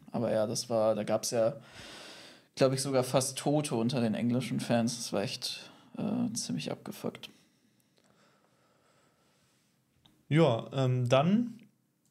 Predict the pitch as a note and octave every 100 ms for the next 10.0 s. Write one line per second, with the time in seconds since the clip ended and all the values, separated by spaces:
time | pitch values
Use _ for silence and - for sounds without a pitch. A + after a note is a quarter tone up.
0 | _ _ _ _ _ _ _ _ _ _
1 | _ _ _ _ _ _ _ _ _ _
2 | - C3+ D3+ C#3 D3 C3+ D#3 C#3+ C3+ D3+
3 | D3 D3 C3 C#3 C3 B2 C#3 D3+ - -
4 | D#3 E3 F3 G3+ G3+ - - - C#3+ C3
5 | C#3 C#3 D#3 D3 C#3+ D3 - - _ _
6 | - _ _ _ - C#3+ C3 D3+ G3 -
7 | - - _ _ _ _ _ _ C3+ B2
8 | B2 B2+ C3+ B2 C#3 B2+ B2+ B2+ B2 B2+
9 | A#2 B2 - C3+ B2 A#2+ B2 - C#3 C3+